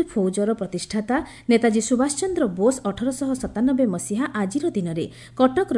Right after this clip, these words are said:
ଓଡ଼ିଆ ବଜାରଠାରେ ଜନ୍ମଗ୍ରହଣ କରିଥିଲେ। ପଞ୍ଜାବର ଜାଲିଆନାବାଗ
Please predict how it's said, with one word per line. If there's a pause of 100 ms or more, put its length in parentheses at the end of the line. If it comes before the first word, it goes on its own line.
(140)
ଓଡ଼ିଆ
ବଜାରଠାରେ
ଜନ୍ମଗ୍ରହଣ
କରିଥିଲେ। (380)
ପଞ୍ଜାବର (180)
ଜାଲିଆନାବାଗ